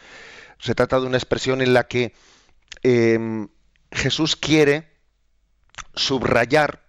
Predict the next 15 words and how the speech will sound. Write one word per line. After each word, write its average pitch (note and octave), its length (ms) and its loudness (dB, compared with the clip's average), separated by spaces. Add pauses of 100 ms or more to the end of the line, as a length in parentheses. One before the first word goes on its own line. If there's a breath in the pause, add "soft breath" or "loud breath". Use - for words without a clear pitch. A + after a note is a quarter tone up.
(180)
¿eh? C#3+ 220 -10 (500)
subrayar, B2 680 -2 (500 loud breath)
em, A2+ 1160 2 (540)
su C3 560 -2 (160)
libertad, C3 720 2 (460)
¿eh? C3+ 220 -8 (400 soft breath)
a B2+ 120 2
la B2 140 2
hora D3 160 4
de D3 120 -2
cumplir C3 360 -2
la B2+ 120 4
voluntad A2+ 400 -2
del G#2+ 160 -4
Padre. A2 380 -2